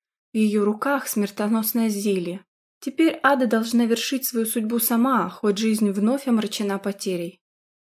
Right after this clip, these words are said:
Ноша ответственности тотчас обрушилась на её плечи. И ношу эту она не могла переложить на другого. Абигаль нема и нуждается в руководстве. Дом перейдёт в руки детей Ламлиса, а они отправят Аду в тюрьму за убийство.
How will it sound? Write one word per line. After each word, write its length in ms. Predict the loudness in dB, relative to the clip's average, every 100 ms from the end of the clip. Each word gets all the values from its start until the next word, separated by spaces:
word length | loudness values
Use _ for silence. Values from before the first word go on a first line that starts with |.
| _
Ноша 320 | -2 -2 -2
ответственности 840 | -4 -2 -4 -4 -2 -2 -2 -6 -2
тотчас 440 | 0 2 2 0 0
обрушилась 600 | -2 -2 -2 -4 -4 -4
на 60 |
её 160 | -2 -2
плечи. 520 | 0 0 0 -8 -12 _ _ _ _
И 100 | 2
ношу 380 | 4 4 0 -2
эту 260 | -2 -2 -2
она 200 | 0 2
не 120 | 2
могла 380 | 2 2 2 2
переложить 560 | 0 2 0 -2 -4
на 100 | -4
другого. 560 | -2 -2 0 -4 -6 -14 _ _ _ _ _ _
Абигаль 440 | -2 0 2 4
нема 380 | 6 6 4 2 0
и 60 |
нуждается 560 | 0 2 0 -2 -2 -2
в 40 |
руководстве. 800 | -2 0 -2 -2 -4 -8 -10 -12 _ _ _ _
Дом 240 | 0 2 2
перейдёт 480 | 2 2 2 0 0
в 40 |
руки 240 | -2 -2
детей 360 | -4 -4 0 2
Ламлиса, 600 | 4 4 2 0 -2 -4 -2
а 140 | -2
они 200 | 0 0
отправят 460 | -2 -2 -2 0 -2
Аду 180 | -2
в 80 | -4
тюрьму 440 | -2 2 4 4 2
за 120 | 0
убийство. 580 | 2 0 0 -8 -12